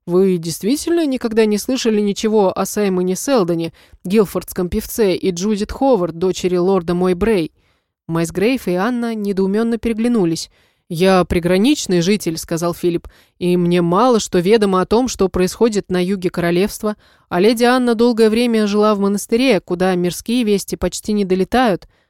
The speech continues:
Сэр Саймон кивнул. «Тогда, дабы развлечь в пути прекрасную даму и вас, сэр, я расскажу эту историю о том, как я, простой рыцарь, ввёл хозяйкой в свой дом дочь одного из самых могущественных вельмож английского королевства.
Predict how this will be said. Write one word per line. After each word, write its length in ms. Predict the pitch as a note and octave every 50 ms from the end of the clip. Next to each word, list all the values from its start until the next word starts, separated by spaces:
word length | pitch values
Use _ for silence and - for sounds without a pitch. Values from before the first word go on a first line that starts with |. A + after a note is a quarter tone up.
| _ _ -
Сэр 220 | - - C4 C#4+
Саймон 480 | - - - A3+ A#3 A3+ A3 A3 A3 G#3+
кивнул. 480 | - - G#3+ G3 F#3 F3 E3 E3 - _ _ _ _ _ _ _ _ _ _ _ _ - -
«Тогда, 460 | A#3 C4+ D#4+ F4+ G#4 G4+ G4 F#4+ F4
дабы 340 | C4+ E4 E4+ E4 B3 C4+ C4
развлечь 460 | C4 B3+ A3+ A#3 B3+ D4 D4 - -
в 80 | -
пути 260 | - A#3 A3+ - C4+ C#4
прекрасную 600 | - A3 A#3 - A#3 B3 B3 - - G#3 G#3+ A3
даму 360 | F#3+ G#3 A#3 C4 B3 A3 G#3
и 40 | G3+
вас, 320 | F#3+ F3+ G3+ B3+ D4+ C4+
сэр, 380 | - - - B3+ B3 A#3 A3+ - - - _ _ _ -
я 160 | B3 D4+ E4
расскажу 440 | D4 - - - B3+ A#3 F#3 F3 F3
эту 240 | E3+ - - E3
историю 440 | E3 - - - A#3 C4 B3+ G3 F3+
о 60 | F3+
том, 220 | - A3+ B3 B3+ A3
как 220 | - F#3 - -
я, 220 | F#3+ A3 B3 C#4 C4+
простой 440 | - A#3 G#3+ - - A#3 A#3 A3+
рыцарь, 360 | G#3 C4 D4 - - B3 A#3 - - - - _ -
ввёл 240 | G3 G3+ C#4+ F4 E4+
хозяйкой 560 | - - C4 B3+ A#3+ C#4 D4 D4 - - B3
в 40 | -
свой 220 | - G#3+ G#3+ A3+
дом 300 | A3 G3 B3 C4 B3+ A3
дочь 340 | F#3 F3+ A#3 C#4 D4 - -
одного 400 | A#3+ G#3 G3+ G#3 G3+ G#3 A#3+ B3+
из 100 | A#3 F#3
самых 440 | - - A#3+ B3+ C4+ C4 B3 - -
могущественных 840 | G#3+ A3 A3 A3 B3 C#4+ C#4+ - - A#3+ - - B3 B3+ B3+ -
вельмож 500 | - G#3 A#3 A3+ G#3+ G3+ G3+ F#3 D#3+ - E3+
английского 500 | D#3+ E3 E3+ F3 E3 - - F#3 F3 E3+
королевства. 640 | - F3+ G3 G#3+ G3+ F3+ E3+ - - - F3 -